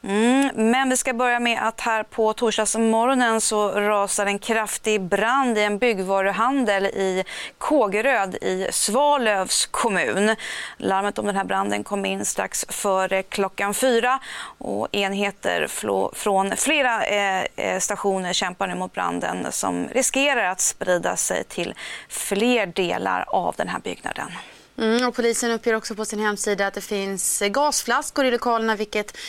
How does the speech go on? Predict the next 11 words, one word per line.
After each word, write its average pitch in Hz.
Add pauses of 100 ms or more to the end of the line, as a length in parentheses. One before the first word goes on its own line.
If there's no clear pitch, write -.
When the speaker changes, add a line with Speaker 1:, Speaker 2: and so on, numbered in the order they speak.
(220)
Speaker 2:
försvårar, 226
eh, 196
släckningsarbetet. 185
Och 202
ett 202
område 202
på 202
upp -
till 190
femhundra 269
meter 233